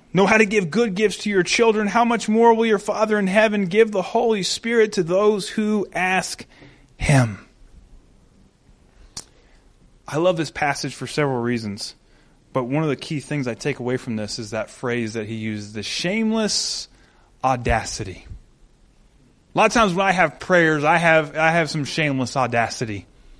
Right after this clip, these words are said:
I come to God with the problems that I created in a timeline that I want. And I, and, and asking for things that, you know, sometimes benefit myself. I come to God,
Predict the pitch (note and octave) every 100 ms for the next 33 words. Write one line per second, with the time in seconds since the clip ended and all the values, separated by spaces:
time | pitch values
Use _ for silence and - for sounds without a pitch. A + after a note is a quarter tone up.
0 | - _ _ _ - E3+ E3+ D#3 D#3 D#3
1 | D3+ D3+ E3 D3+ D#3+ C#3+ B2+ D3 D3+ E3
2 | D3 C#3 C#3+ C#3+ _ _ _ _ _ _
3 | - D#3+ - E3+ E3+ F3 E3+ E3+ D#3 D3
4 | E3 C#3 C#3 D3 - _ _ _ _ _
5 | _ _ E3 E3+ D#3+ D#3+ E3 D#3 D3 D#3
6 | E3+ F#3+ E3 E3+ - F3 E3+ C#3+ C3 -
7 | - _ _ _ _ _ F3 D3+ D3+ -
8 | - F3 E3+ F3 E3 C#3+ E3 - F3 D#3
9 | C3+ - D3 D#3+ - - _ _ _ _
10 | _ _ _ _ _ _ _ - D#3 -
11 | G3 A#3 G#3+ D#3+ C3+ A#2+ C#3+ F3+